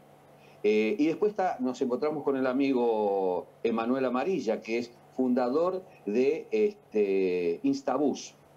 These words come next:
un portal de noticias de la actualidad del transporte. O sea, ¿por qué me, me, eh, y quién les habla? Pedro Francisco Espinosa, un director del Mundo del Bus. Este, nosotros hacemos pe-, prensa especializada de transporte, organización urbana y turismo.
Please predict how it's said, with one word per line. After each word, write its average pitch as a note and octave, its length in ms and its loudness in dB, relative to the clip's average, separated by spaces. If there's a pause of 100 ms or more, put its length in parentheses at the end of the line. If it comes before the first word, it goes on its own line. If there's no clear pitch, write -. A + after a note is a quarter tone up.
(140)
un C#3 160 -2
portal C#3 400 -2
de D3 80 -2
noticias D#3 480 -2
de D#3+ 80 0
la A#2 100 2
actualidad G2 480 -2
del F2+ 120 -2
transporte. E2 600 -6 (360)
O C#3+ 100 0
sea, B2 320 0 (520)
¿por F3 140 -2
qué B3 120 -2
me, A3 140 0
me, C3 360 0
eh, A2+ 340 0
y C#3+ 220 -6
quién D#3 200 -2
les E3+ 180 0
habla? C3+ 300 -2
Pedro A#2 220 0
Francisco B2+ 300 -2
Espinosa, D#3+ 560 -2 (220)
un C#3 120 -2
director C#3 460 0
del A2+ 160 2
Mundo A2 300 0
del D2+ 120 -2
Bus. - 220 -16 (460)
Este, G2 1120 0 (400)
nosotros C3 400 -2
hacemos B2 300 -4
pe-, - 220 -2 (100)
prensa B2 320 -2
especializada D3 1080 -2 (120)
de A2 160 0
transporte, C3+ 760 0
organización G#2+ 580 -2
urbana A2 280 -2
y - 20 -4
turismo. - 280 -16